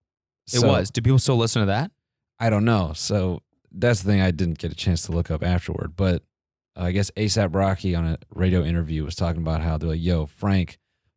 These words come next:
Speaker 2: pulled off the greatest finesse on Def Jam and no one talks about it." And this dude basically dug up that after that, um, the Def Jam C E O was like, "No more streaming exclusives." 'Cause, f-, uh,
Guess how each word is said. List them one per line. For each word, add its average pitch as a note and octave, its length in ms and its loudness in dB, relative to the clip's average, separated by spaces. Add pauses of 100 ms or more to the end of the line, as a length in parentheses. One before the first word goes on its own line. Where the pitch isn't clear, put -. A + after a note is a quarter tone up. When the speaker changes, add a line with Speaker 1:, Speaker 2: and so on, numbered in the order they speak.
(120)
Speaker 2:
pulled F#2+ 200 -2
off F2+ 160 0
the - 80 -10
greatest F#2+ 440 0
finesse F#2+ 380 0
on F2 120 0
Def F#2 240 0
Jam E2+ 240 -4
and D#2 100 -4
no E2 100 0
one E2 100 -2
talks F#2+ 340 0
about D#2 300 -2
it." - 120 -6 (340)
And F2 120 -4
this F2 160 0
dude G2+ 360 2 (520)
basically F#2 360 0
dug F#2 240 0
up F#2 160 0
that E2+ 200 0
after G2 360 0
that, D#2+ 280 0 (580)
um, E2 520 0 (340)
the F#2+ 100 -6
Def F#2+ 260 0
Jam F2+ 260 0
C F#2 240 0
E F2 40 2
O F2 140 2
was E2 160 0
like, E2 160 0
"No F2+ 300 2
more F2+ 480 2
streaming F2 520 0
exclusives." - 640 -10 (580)
'Cause, F2+ 260 0 (260)
f-, - 240 -16
uh, E2 380 2